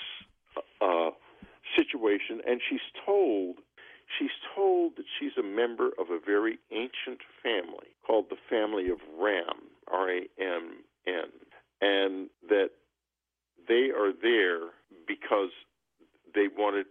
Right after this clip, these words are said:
to reconnect with her. They are very careful to give her,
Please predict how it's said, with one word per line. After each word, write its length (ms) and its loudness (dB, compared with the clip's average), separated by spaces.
to 260 -8
reconnect 600 -2
with 100 -6
her. 280 -4
They 280 2
are 120 4
very 420 0
careful 440 0
to 200 2
give 200 4
her, 340 4